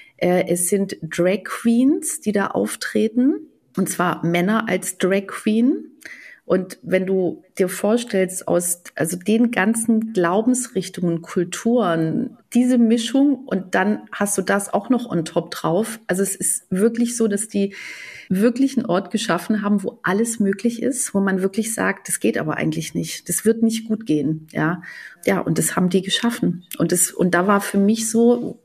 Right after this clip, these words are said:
wo ich das Gefühl, wo ich dachte, eigentlich wollte ich erst eine Reportage über sie machen und hab das diversen Zeitungen angeboten und dann war so, „Nee, das ist zu wenig Story.“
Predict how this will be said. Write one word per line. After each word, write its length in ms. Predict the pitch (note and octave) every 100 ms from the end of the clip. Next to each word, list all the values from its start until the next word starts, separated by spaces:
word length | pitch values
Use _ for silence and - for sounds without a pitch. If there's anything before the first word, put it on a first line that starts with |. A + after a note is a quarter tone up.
| _ F#3+
wo 180 | G3
ich 160 | G3+ G3+
das 220 | F#3+ -
Gefühl, 420 | F#3+ - A3 A3+
wo 80 | G#3+
ich 140 | G#3 -
dachte, 380 | G3 - G#3
eigentlich 360 | - G3+ A3+ A3
wollte 160 | G#3 G#3
ich 80 |
erst 200 | - F#3
eine 120 | G3 F3
Reportage 640 | D#3 E3+ - G#3+ B3 F#3+
über 180 | - D#3+
sie 180 | D#3 D#3+
machen 500 | D#3+ D#3+ G#3 C#4 D#4 - - - - -
und 200 | - F#3+
hab 140 | F3+ F3+
das 160 | F#3
diversen 480 | - F3 F3 F3 F3
Zeitungen 540 | E3+ F3 F#3+ A3+ A3
angeboten 720 | G#3+ G3 G3 F#3+ F#3+ G3 G#3 G#3
und 180 | F3+
dann 180 | F3 F3
war 160 | F3 F3
so, 200 | F3 F3+
„Nee, 140 | F3
das 200 | F3+ F3+
ist 160 | E3+ -
zu 160 | F#3
wenig 300 | F3+ F3 E3
Story.“ 560 | - - F#3+ E3 D3+ D#3